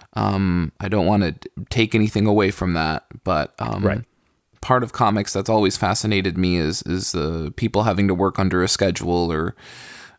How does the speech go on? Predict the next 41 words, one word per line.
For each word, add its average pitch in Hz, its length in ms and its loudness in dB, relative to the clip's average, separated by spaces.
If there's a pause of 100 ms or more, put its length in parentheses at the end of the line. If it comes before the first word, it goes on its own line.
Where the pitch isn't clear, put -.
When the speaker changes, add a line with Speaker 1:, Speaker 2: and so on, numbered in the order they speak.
(140)
Speaker 1:
you 92 100 -4
know, 95 260 -2 (360)
pulling 110 320 4
together 101 420 2
all 92 160 2
of 98 140 0
the 95 80 0
different 87 440 -2 (240)
moving 101 380 2
parts 92 360 0
and 98 120 2
whatnot 87 460 2
and, 73 200 -2
and 95 280 -2
getting 95 220 2
it 87 120 -2
done 87 240 2
under 78 220 0
the 90 120 -4
deadline 71 600 -2
and, 64 240 -4
and 95 120 -2
sort - 200 -4
of 85 80 -4
Speaker 2:
Yeah. 76 140 -2 (600)
Speaker 1:
just 110 200 2
seeing 123 340 4
what 98 160 2
people 95 260 -2
can 95 200 -2
do, 95 400 2 (160)
um, 50 420 -2 (120)
Speaker 2:
Mm-hmm. 98 200 -2 (580)
Speaker 1:
uh, 50 580 2 (180)
when 104 240 2
they're, 82 500 2
uh, 82 300 -2 (420)
forced - 360 0
into 90 140 2
those 78 180 0
situations. - 960 -2